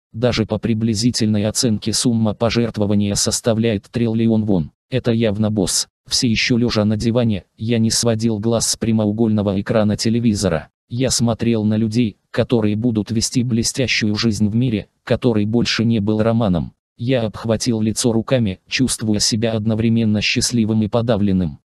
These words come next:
Железный лорд зла, атаковавший мост у реки Хан, был успешно побеждён. Священная милость Творца будет продолжать сражаться с демонами мужественно и решительно.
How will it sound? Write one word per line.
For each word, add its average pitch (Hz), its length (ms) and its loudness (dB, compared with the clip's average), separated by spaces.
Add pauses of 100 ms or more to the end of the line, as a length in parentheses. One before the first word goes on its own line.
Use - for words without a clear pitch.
(140)
Железный 113 560 0
лорд 117 280 0
зла, 113 360 -2
атаковавший 110 760 0
мост 117 340 0
у 127 40 2
реки 117 280 0
Хан, 123 380 -2
был 123 240 0
успешно 110 540 0
побеждён. 107 600 -2 (180)
Священная 120 720 0
милость 110 460 0
Творца 113 400 0
будет 107 400 -2
продолжать 113 560 0
сражаться 110 580 0
с 104 80 -6
демонами 107 480 2
мужественно 107 720 0
и 104 120 2
решительно. 98 640 0